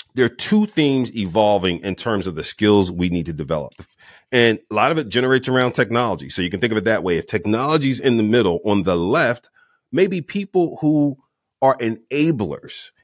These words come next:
enabling organizations to take advantage of all the potential that is now in the marketplace because of the advent of new technologies.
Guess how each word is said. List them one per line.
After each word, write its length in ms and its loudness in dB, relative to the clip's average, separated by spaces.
enabling 800 0
organizations 1000 0
to 100 -2
take 420 -4
advantage 640 0
of 260 -2
all 300 2
the 100 0
potential 840 -4
that 140 4
is 100 2
now 240 2
in 60 -2
the 100 0
marketplace 720 -2
because 800 -2
of 200 0
the 140 -4
advent 520 0
of 240 2
new 120 2
technologies. 720 -4